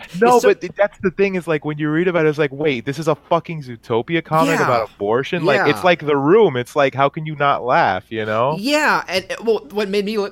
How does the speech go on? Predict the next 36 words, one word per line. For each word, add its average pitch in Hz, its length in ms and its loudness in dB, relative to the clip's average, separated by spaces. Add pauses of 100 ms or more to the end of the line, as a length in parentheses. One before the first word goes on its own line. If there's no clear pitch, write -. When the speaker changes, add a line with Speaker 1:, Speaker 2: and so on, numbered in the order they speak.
Speaker 2:
laugh 170 240 -2
the 170 80 -8
most 165 400 -2
is 135 200 -8
how 151 180 -2
tone 147 320 -8
deaf 117 260 -6
it 175 140 -10
gets 208 320 -2
at 196 80 -16
the 214 160 -4
end, 214 180 -4
because 170 320 -6
it's 135 140 -12
called 156 340 -2
I 131 100 -6
Will 131 180 -4
Survive, 113 540 -4 (300)
and, 131 300 -8 (100)
like, 165 140 -8
the 180 140 -2
basic 151 340 -4
plot 143 260 -2
is 131 280 -6 (280)
Nick 127 220 -8
and 143 100 -6
Judy 143 220 -4
are 143 60 -4
together, 123 560 -4
which 113 160 -10
is 104 160 -12 (120)
common 113 240 -8
fan 127 200 -6
pairing 120 300 -6
that 104 60 -6
actually 113 300 -10